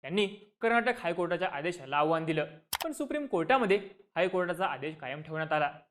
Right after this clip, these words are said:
याआधी वीस जुलैलाच मंदिर प्रशासनानं एक निवेदन जारी केलं होतं. त्यात त्यांनी "आम्ही निष्पक्ष आणि पारदर्शी तपासाचं समर्थन करतो," असं म्हटलं होतं.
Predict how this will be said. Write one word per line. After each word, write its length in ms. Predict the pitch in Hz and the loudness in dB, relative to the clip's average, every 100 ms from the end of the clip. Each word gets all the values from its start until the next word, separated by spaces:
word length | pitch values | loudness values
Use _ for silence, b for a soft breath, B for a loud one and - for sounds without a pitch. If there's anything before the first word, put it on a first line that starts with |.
| _ 208 | _ -2
याआधी 540 | 262 262 156 151 170 | 2 4 4 0 -2
वीस 260 | 170 170 147 | -2 -4 -4
जुलैलाच 460 | 156 220 202 202 - _ - | 0 4 4 2 -14 _ -4
मंदिर 300 | 247 262 294 | -2 0 -2
प्रशासनानं 720 | - 190 233 233 247 151 160 | -2 -4 -4 0 0 0 -2
एक 200 | 175 170 | -2 -4
निवेदन 460 | 151 156 170 147 160 | -4 -2 -2 -2 4
जारी 220 | 160 160 | 4 4
केलं 200 | 165 165 | 2 0
होतं. 280 | 160 156 139 - _ - | 0 -2 -6 -10 _ 2
त्यात 140 | 190 | 2
त्यांनी 360 | 208 196 180 180 - _ - | 4 0 0 -4 -8 _ -4
"आम्ही 200 | 233 277 | -2 0
निष्पक्ष 500 | 220 214 302 294 196 190 185 _ | -2 0 0 2 2 0 -2 _
आणि 140 | 285 302 | -10 -6
पारदर्शी 520 | - 175 196 202 233 | 2 4 4 0 -4
तपासाचं 440 | 180 143 165 180 | -8 -6 -6 -6
समर्थन 440 | 175 151 147 170 160 | -8 -8 -6 -6 0
करतो," 560 | 220 233 185 185 - - | 2 4 2 0 -10 -6
असं 180 | - 240 | 2 2
म्हटलं 260 | 208 202 | 4 2
होतं. 300 | 185 156 135 | 2 2 -6